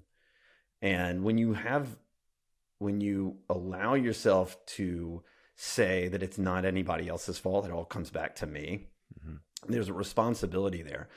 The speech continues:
Speaker 1: And part of my trauma is the feeling, well, I mean, to be honest, the, the trauma that I've discovered and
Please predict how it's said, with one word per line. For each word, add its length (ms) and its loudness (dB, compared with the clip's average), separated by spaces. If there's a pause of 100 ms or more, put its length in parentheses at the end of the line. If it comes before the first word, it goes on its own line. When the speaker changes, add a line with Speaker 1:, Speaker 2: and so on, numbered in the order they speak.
(320)
Speaker 1:
And 160 2
part 220 8
of 80 6
my 160 6
trauma 420 6
is 200 2
the 100 -4
feeling, 680 4
well, 180 4
I 280 -2
mean, 280 -4
to 100 -4
be 100 2
honest, 360 0 (400)
the, 460 -2 (120)
the 320 -2 (180)
trauma 560 8
that 140 8
I've 180 2 (240)
discovered 720 6
and 160 -2